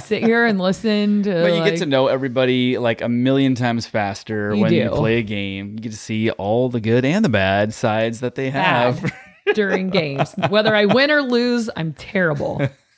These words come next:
Speaker 2: So true.
Speaker 1: <laughs>
Speaker 2: So true.
Speaker 1: Um, I s-, I, and I, like, I will own junior hires too. I don't care.
Speaker 2: <laughs>
Speaker 1: I will not hold back. Like, you will go
Speaker 2: Headshots count.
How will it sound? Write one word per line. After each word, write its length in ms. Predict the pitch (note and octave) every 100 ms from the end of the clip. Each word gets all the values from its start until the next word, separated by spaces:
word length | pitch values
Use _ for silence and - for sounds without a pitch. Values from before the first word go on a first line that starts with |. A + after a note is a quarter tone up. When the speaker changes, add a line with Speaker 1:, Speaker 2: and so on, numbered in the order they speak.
| _ - G#3 -
Speaker 2:
So 400 | - - - C#3 -
true. 320 | - - D4+ - - C#3+
Speaker 1:
<laughs> 560 | D#4 - G#3+ - - - - A3 - - - _ _
Speaker 2:
So 340 | - - B2
true. 240 | A#2 G#2 F2+ - - -
Speaker 1:
Um, 320 | G#3+ G#3 G3
I 120 | - G#3
s-, 240 | - - _ -
I, 220 | A#3+ -
and 160 | A3+ A#3+
I, 160 | C4+ D4+
like, 460 | C#4+ C#4 B3 - _ _ -
I 160 | F#3+
will 500 | B3 C4+ C#4+ C#4+ C#4 _ _ -
own 380 | F#3+ A3+ A3+ G3
junior 300 | G3+ G3+ F#3
hires 440 | F#3+ A3+ E3 D3+
too. 320 | - B3 A3 -
I 100 | E3+
don't 180 | C#4 -
care. 460 | - G#3+ D3 E3+ -
Speaker 2:
<laughs> 220 | A3+ G#3+ -
Speaker 1:
I 120 | A3+
will 240 | C#4+ C#4+
not 360 | A#3 G3+ A3 -
hold 320 | A3+ G#3 F#3+
back. 400 | E3 G#3 D#3+ D3
Like, 180 | E3 D#3+
you 60 | D#3+
will 440 | D#3+ A#3 A#3+ A#3
go 180 | G#3 G#3+
Speaker 2:
Headshots 320 | C3 C3 F3
count. 640 | - - A#2+ A2+ G#2 -